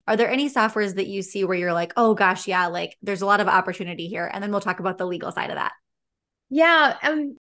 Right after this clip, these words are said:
Speaker 2: so I'm not, I can't pinpoint to any one particular one, uh, but there's so many tools out there within everybody's industry, and they're not cheap.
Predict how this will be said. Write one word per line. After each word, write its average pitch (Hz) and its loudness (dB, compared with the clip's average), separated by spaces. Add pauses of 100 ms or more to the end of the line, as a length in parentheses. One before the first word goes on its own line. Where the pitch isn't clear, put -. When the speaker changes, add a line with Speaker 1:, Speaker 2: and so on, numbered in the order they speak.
Speaker 2:
so 302 0
I'm 302 0
not, 330 -4
I 247 2
can't 311 -6
pinpoint 247 -4
to - -8
any 208 0
one 190 0
particular 190 -6
one, 185 -2
uh, 185 2 (280)
but 220 0
there's 240 -2 (180)
so - -6
many 262 -2
tools 185 -4
out 160 -6
there 170 0
within 175 -2
everybody's 170 -6
industry, 156 -8 (480)
and 202 0 (100)
they're 202 0
not 190 -6
cheap. 208 -6